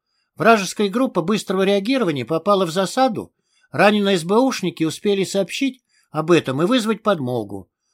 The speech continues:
В пункте временной дислокации С Б У в селе Трепетное началась движуха, из П В Д выезжают поднятые по тревоге спецназовцы, неразбериха, паника и непонятки. Мутная водичка, в которой самое время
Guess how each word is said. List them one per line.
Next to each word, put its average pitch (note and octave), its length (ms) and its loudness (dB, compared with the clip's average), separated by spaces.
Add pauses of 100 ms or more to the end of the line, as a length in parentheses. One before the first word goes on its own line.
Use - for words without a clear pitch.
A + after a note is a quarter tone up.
(120)
В - 40 -20
пункте A3+ 300 0
временной G#3 420 2
дислокации G#3 800 0
С C#3 80 -6
Б D#3+ 160 2
У B2 160 0
в - 80 -16
селе G3 280 2
Трепетное E3 680 -4 (440)
началась F#3 460 2
движуха, E3+ 680 -2 (240)
из D#3+ 180 -6
П G3+ 160 2
В G3+ 160 4
Д C4 240 2
выезжают E3+ 640 0
поднятые F#3+ 500 -2
по F3+ 140 -6
тревоге F#3+ 440 -2
спецназовцы, G3 920 -6 (360)
неразбериха, F3+ 760 2
паника A3 460 2
и D#3+ 80 0
непонятки. F#3+ 800 -4 (400)
Мутная G#3+ 400 0
водичка, G#3+ 540 0
в - 40 -16
которой G3+ 400 0
самое G3 380 -2
время G#3 420 -2